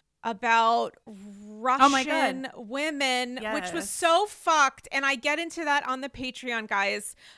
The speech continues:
Speaker 1: Um, it didn't come up in our <laughs> conversation about Lenny and plastic surgery. I don't, I don't know how there is
Speaker 2: <laughs>
Speaker 1: such a through line. Of course there is not. Um, but we get into that on the, on the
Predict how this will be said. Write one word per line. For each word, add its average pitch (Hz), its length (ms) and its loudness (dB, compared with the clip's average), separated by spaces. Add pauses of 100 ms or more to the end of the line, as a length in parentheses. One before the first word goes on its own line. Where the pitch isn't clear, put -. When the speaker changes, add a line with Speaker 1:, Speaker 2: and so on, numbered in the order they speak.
Speaker 1:
Um, 226 280 0
it 240 140 -6
didn't 285 200 -8
come 277 140 -10
up 262 140 -6
in 277 60 -6
our 254 80 -4
<laughs> - 100 -10
conversation 247 520 -4
about 220 300 0
Lenny 226 280 -4
and 214 120 -8
plastic 208 360 -4
surgery. 220 440 -4
I 202 100 2
don't, 311 200 0
I 285 120 6
don't 403 120 4
know 381 140 6
how 311 420 8
there 269 180 0
is 302 220 -4 (240)
Speaker 2:
<laughs> 381 260 2
Speaker 1:
such 359 200 0
a 330 80 0
through 381 300 0
line. 262 240 4
Of 254 120 -10
course 330 240 2
there 294 160 2
is 240 240 0
not. 233 360 -2 (520)
Um, 269 600 2 (180)
but 262 300 4
we 262 140 -4
get 254 160 -2
into 262 200 -10
that 233 260 2
on 220 140 -4
the, 202 380 0
on 202 260 -4
the 180 260 0